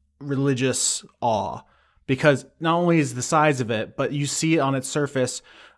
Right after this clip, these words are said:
uh, little skittering creatures which have never walked the earth before.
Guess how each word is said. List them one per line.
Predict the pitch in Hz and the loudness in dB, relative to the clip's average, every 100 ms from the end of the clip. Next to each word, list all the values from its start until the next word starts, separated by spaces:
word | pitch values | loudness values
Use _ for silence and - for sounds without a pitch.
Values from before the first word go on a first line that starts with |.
| - | -2
uh, | 127 | 0
little | 139 160 | 2 0
skittering | 151 - 175 175 165 | 0 2 4 4 4
creatures | - 196 180 135 101 104 135 | 2 -2 0 -2 -2 -4 -4
which | 131 | -2
have | 143 123 | 0 2
never | 143 139 143 | 2 2 2
walked | 135 139 - - - - _ _ - | 2 0 -2 -18 -20 -20 _ _ -4
the | 143 | -2
earth | 131 131 - | 0 -2 -4
before. | 135 - 135 104 87 - | -4 -2 -2 -2 -4 -8